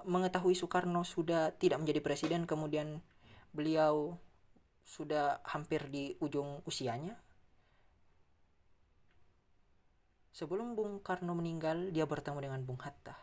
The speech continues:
dan mereka terlibat dengan percakapan berbahasa Belanda yang menanyakan Bung Hat-, eh, Bung Karno, Bung Karno menanyakan kepada Bung Hatta, "Bagaimana kabarmu?" Dia bilang, "Saya baik, kamu bagaimana?" Mereka berbicara,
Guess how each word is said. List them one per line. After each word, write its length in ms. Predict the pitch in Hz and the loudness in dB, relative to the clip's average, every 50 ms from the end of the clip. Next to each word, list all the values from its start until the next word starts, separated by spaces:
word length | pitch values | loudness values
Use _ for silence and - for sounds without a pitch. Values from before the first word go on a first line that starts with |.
| - - - - - | -20 -20 -20 -18 -12
dan 320 | 131 127 123 127 131 135 | -10 -10 -10 -8 -8 -8
mereka 320 | 127 127 135 135 - 151 - | -8 -6 -6 -4 -4 -4 -4
terlibat 480 | - 151 143 151 151 156 151 147 - | -4 -6 -4 -4 -2 0 0 0 -2
dengan 480 | 147 143 143 139 139 139 139 139 160 - - - - - - - - - | -4 -4 -4 -4 -4 -4 -6 -6 -8 -10 -14 -18 -20 -18 -18 -18 -16 -12
percakapan 640 | - 139 - - 127 - 131 127 - 139 135 135 131 | -12 -12 -10 -10 -10 -8 -8 -8 -8 -10 -10 -10 -8
berbahasa 480 | 131 131 131 127 123 120 - 135 123 | -8 -6 -6 -4 -4 -4 -4 -6 -4
Belanda 480 | 131 131 131 135 143 147 160 170 175 175 | -4 -4 -4 -4 -2 0 0 2 2 0
yang 240 | 156 135 131 127 127 | -2 -4 -4 -6 -6
menanyakan 640 | 127 123 123 127 127 135 139 143 147 147 147 160 | -6 -6 -6 -6 -6 -6 -8 -8 -8 -10 -12 -10
Bung 160 | 156 131 127 123 123 | -8 -8 -8 -6 -6
Hat-, 160 | 127 117 - - 139 | -6 -8 -8 -8 -10
eh, 80 | 135 127 | -8 -8
Bung 160 | 127 131 131 | -8 -8 -6
Karno, 320 | - 131 131 135 143 143 139 139 | -6 -6 -6 -6 -8 -8 -8 -6
Bung 80 | 139 | -4
Karno 240 | 135 131 131 135 143 | -2 0 0 0 0
menanyakan 400 | 147 139 131 127 127 - 127 127 | -2 -4 -4 -4 -4 -4 -6 -6
kepada 160 | - 117 - | -6 -6 -6
Bung 160 | 117 123 131 127 | -6 -6 -6 -4
Hatta, 160 | - 143 135 | -4 -4 -4
"Bagaimana 320 | 127 131 127 127 120 120 | -2 -4 -4 -6 -6 -6
kabarmu?" 640 | - 120 120 123 120 120 123 135 151 165 202 220 185 | -6 -6 -4 -4 -4 -4 -6 -6 -8 -8 -6 -4 -4
Dia 80 | 127 113 | -4 -4
bilang, 240 | 113 110 110 113 | -4 -4 -6 -6
"Saya 240 | 123 - - 117 113 | -8 -8 -10 -10 -8
baik, 480 | 117 107 107 131 151 175 196 202 - - | -6 -6 -6 -6 -6 -6 -8 -8 -10 -12
kamu 240 | - 120 127 127 127 | -12 -12 -12 -10 -12
bagaimana?" 480 | 123 120 127 131 131 135 151 160 147 | -12 -12 -10 -10 -12 -12 -12 -12 -12
Mereka 400 | 139 131 123 127 - - 135 127 | -12 -12 -12 -12 -10 -10 -10 -8
berbicara, 640 | 127 120 120 113 117 - - 127 127 135 151 170 220 | -10 -10 -10 -12 -12 -10 -8 -8 -6 -6 -6 -6 -8